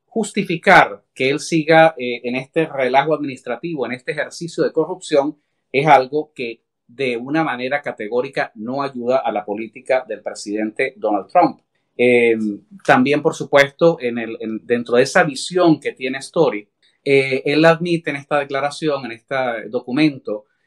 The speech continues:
eh, que dentro de ese concepto que ellos tienen para, o que él tiene para, eh, lo que debe ocurrir en Venezuela, producto de una,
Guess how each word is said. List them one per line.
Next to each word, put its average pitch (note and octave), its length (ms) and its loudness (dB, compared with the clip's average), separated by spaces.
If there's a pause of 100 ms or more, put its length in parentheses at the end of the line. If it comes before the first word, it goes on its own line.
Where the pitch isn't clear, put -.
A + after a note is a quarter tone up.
(180)
eh, D3 380 2
que D3+ 480 0
dentro D3 300 -2
de E3 80 2
ese A#3 180 -6
concepto F3+ 640 -4
que C3 120 -8
ellos E3 200 -6
tienen D3 500 -4
para, A#2+ 520 2
o A#2+ 120 -4
que B2+ 220 0
él F#3+ 180 0
tiene B2+ 500 -2 (340)
para, A#2+ 500 2 (240)
eh, A#2 260 -6
lo C3 200 -4
que B2 120 -4
debe D#3+ 200 2
ocurrir D#3 320 -2
en D#3 80 0
Venezuela, B2+ 640 -4 (240)
producto D#3 600 0
de D3+ 100 2
una, C#3+ 640 0